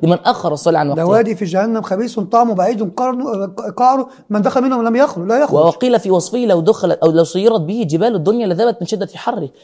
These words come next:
Speaker 2: نعم.
Speaker 1: فهذا جزاء من أخر الصلاة وهو مواظب عليها، يعني هو يصلي كل يوم
Speaker 2: أضاع المواقيت.
Speaker 1: وخمس صلوات. لكنه أخرها، فما بالكم بالذي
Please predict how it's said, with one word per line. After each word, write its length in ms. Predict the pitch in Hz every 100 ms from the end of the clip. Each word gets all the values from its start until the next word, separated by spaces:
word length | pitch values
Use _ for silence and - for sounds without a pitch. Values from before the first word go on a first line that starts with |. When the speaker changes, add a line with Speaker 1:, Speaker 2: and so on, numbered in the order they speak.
| 175
Speaker 2:
نعم. 140 | 165
Speaker 1:
فهذا 440 | 190 262 233 269
جزاء 460 | 254 175 170 240 196
من 160 | 185 180
أخر 280 | 240 - 170
الصلاة 300 | 156 156 196
وهو 220 | 180 214
مواظب 420 | 202 180 175 208 160
عليها، 300 | 160 202 139
يعني 200 | 139 147
هو 120 | 196
يصلي 340 | 170 202 190
كل 220 | 180 170
يوم 140 | 160 190
Speaker 2:
أضاع 300 | 170 233 220
المواقيت. 260 | 190 185
Speaker 1:
وخمس 180 | 180 208
صلوات. 580 | 160 175 165 151 - _ _ -
لكنه 340 | 160 196 226 254
أخرها، 420 | 175 180 196 151
فما 240 | 139 185 254
بالكم 600 | 220 208 240 254 269 233
بالذي 580 | 147 151 160 180 196 -